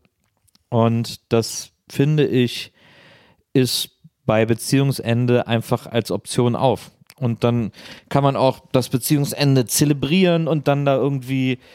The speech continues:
äh, sich ein Gspusi angeln oder man, äh, macht das erst später. Ich glaube nicht, dass man, dass es da, dass man quasi Klarheit bei sich und der Ex-Beziehung schaffen muss, um dann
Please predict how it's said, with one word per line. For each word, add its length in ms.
äh, 160
sich 220
ein 100
Gspusi 520
angeln 540
oder 360
man, 1000
äh, 360
macht 180
das 140
erst 220
später. 680
Ich 140
glaube 260
nicht, 260
dass 140
man, 480
dass 160
es 140
da, 320
dass 520
man 140
quasi 300
Klarheit 580
bei 100
sich 400
und 200
der 120
Ex-Beziehung 560
schaffen 340
muss, 160
um 200
dann 220